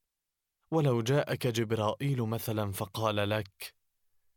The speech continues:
"تمن ما شئت من الدرجات والمقامات والسيطرة على الجنة والجحيم وخلة سماحة النبي إبراهيم عليه السلام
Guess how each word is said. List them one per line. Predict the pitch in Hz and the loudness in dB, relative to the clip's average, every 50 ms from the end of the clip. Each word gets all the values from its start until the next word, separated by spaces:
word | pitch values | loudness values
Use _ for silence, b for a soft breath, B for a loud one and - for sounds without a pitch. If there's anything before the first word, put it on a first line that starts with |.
| _ _ | _ _
"تمن | - 127 113 120 147 165 156 139 | -2 0 0 0 0 0 0 0
ما | 120 113 107 104 | 0 0 0 0
شئت | 98 - - - - - 113 | 0 -2 -2 -4 -6 -4 -2
من | 104 101 101 98 | -2 0 0 0
الدرجات | 98 95 92 98 101 101 101 98 98 110 120 123 113 - 110 | 0 -2 -2 -2 0 0 0 0 0 0 0 0 -2 -2 -2
والمقامات | 98 101 98 95 95 95 92 - - 104 101 95 101 120 123 110 104 101 98 _ _ - - _ _ _ _ _ _ _ | 0 0 0 0 -2 -4 -4 -2 0 0 0 0 0 -2 -2 -2 -4 -6 -8 _ _ -16 -16 _ _ _ _ _ _ _
والسيطرة | 120 120 - - - 123 113 - - 147 147 147 127 - | -2 0 0 0 0 0 0 0 -2 -2 0 -2 -2 -2
على | 127 110 107 107 104 107 | 0 0 2 2 2 0
الجنة | 107 104 101 104 123 127 131 123 107 98 - | -2 -2 -2 -2 -2 -2 -2 -4 -4 -4 -4
والجحيم | 101 98 101 95 98 107 104 98 - 131 143 143 131 120 113 110 101 - _ _ _ _ _ _ _ _ _ _ | -2 -2 -2 -2 -2 -4 -4 -4 -2 -2 -2 0 0 -2 -4 -6 -8 -12 _ _ _ _ _ _ _ _ _ _
وخلة | 123 113 - - 170 165 151 135 120 - 120 | -2 -2 0 0 0 0 0 0 0 0 -2
سماحة | 107 - 120 113 120 139 143 - - - 123 - | 0 0 0 0 0 0 -2 -2 -2 -4 -2 -2
النبي | 127 117 110 110 107 101 127 135 131 127 117 104 67 | -2 -2 0 -2 -2 -2 -2 -4 -2 -2 -2 -2 -2
إبراهيم | 92 107 107 104 98 104 127 143 143 120 110 | -2 -2 0 0 0 0 0 0 0 2 2
عليه | 101 95 95 98 98 98 | 0 0 0 0 -2 -2
السلام | 95 92 - - - 104 101 113 113 110 104 101 95 98 95 | -2 -2 -2 -2 -2 -2 0 0 0 0 0 -2 -4 -4 -6